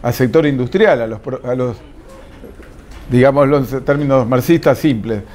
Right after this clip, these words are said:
a, a los patronos, no al consumidor. El consumidor, con medidas proteccionistas, pierde puntos porque va a pagar los productos más caros. No sé si es evidente eso o no, o no es tan evidente. Que se, se cierra la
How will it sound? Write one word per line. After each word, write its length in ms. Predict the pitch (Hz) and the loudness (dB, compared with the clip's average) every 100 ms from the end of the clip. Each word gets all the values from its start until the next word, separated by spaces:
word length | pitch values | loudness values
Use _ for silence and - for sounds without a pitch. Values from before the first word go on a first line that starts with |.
| - - - | -20 -20 -2
a, 280 | 131 131 123 | 2 4 2
a 180 | - 127 | 0 0
los 160 | 120 | 0
patronos, 580 | - 127 208 214 131 110 | 2 2 4 2 0 -8
no 120 | 139 | 0
al 100 | 190 | 0
consumidor. 760 | 147 127 131 117 117 110 98 95 | 0 -8 -8 -10 -6 -6 -8 -10
El 100 | 120 | -10
consumidor, 840 | 120 120 131 127 147 196 233 233 - - - | -8 -6 -6 -4 2 4 2 0 -10 -20 -16
con 140 | - 123 | -6 -2
medidas 340 | 131 156 175 | 0 2 2
proteccionistas, 920 | 147 131 139 113 139 196 208 233 151 | 0 -4 -6 -6 -4 -4 0 2 2
pierde 360 | 101 131 127 117 | 0 -4 -2 -2
puntos 380 | 104 214 135 110 | 0 0 0 -4
porque 180 | 107 110 | -6 -2
va 140 | 117 135 | 2 2
a 60 | |
pagar 220 | 131 131 | 2 0
los 140 | 139 110 | 0 -4
productos 400 | 120 135 127 117 | -2 -4 -2 -4
más 160 | 123 | -4
caros. 360 | - 175 123 104 - - - | 0 2 2 -4 -14 -20 -10
No 100 | 143 | -8
sé 160 | 143 190 | -4 -2
si 140 | 170 | 0
es 120 | 156 143 | 0 0
evidente 640 | 143 127 147 175 143 143 | -2 0 2 0 0 -2
eso 300 | 151 127 127 | 0 0 0
o 60 | 123 | 0
no, 260 | 127 104 - - - | -2 -4 -8 -18 -4
o 60 | 131 | 0
no 100 | 135 | 2
es 80 | 135 | 2
tan 160 | 131 | 2
evidente. 560 | 123 120 117 107 101 107 - - - - - | 2 0 0 0 -4 -6 -10 -18 -18 -18 -4
Que 100 | - | 0
se, 160 | 113 123 | 2 4
se 160 | 123 131 | 2 2
cierra 320 | 160 156 160 | 2 4 4
la 300 | 139 131 | 4 2